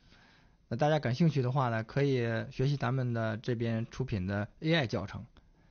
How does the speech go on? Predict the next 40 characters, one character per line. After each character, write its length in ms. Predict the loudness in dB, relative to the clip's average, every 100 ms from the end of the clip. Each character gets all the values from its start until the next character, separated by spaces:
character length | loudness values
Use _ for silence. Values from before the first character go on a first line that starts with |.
| -20 -20 -20 _ -20 -20 -8
啊， 260 | -4 -2 -2
有 120 | -2
这 140 | -2
个 160 | -2 -4
十 220 | -2 0
几 100 | 2
年 340 | 0 0 0
丰 200 | 0 0
富 160 | 2 0
的 160 | 0 0
这 120 | -2
个 220 | -2 -4 0
A 140 | 2
I 240 | 2 0 -2
操 180 | -2
作 140 | -2 0
经 160 | 0
验 140 | 0 -2
的 60 | -2
老 120 | -4
师 220 | -4 -4
呢 160 | -2 -2
讲 180 | -4 -6
述 140 | -6
的 80 | -4
课 180 | -4 -6
程。 140 | -8 -12 _ -20 _ _ _ _ _ _ _
那 100 | 4
如 160 | 6 8
果 140 | 8
你 120 | 6
手 160 | 4 4
头 140 | 4
没 140 | 4 4
有 80 | 2
A 180 | 4
I 80 | 4
软 180 | 4 2
件 220 | 0 -2
啊， 320 | -6 -6 -6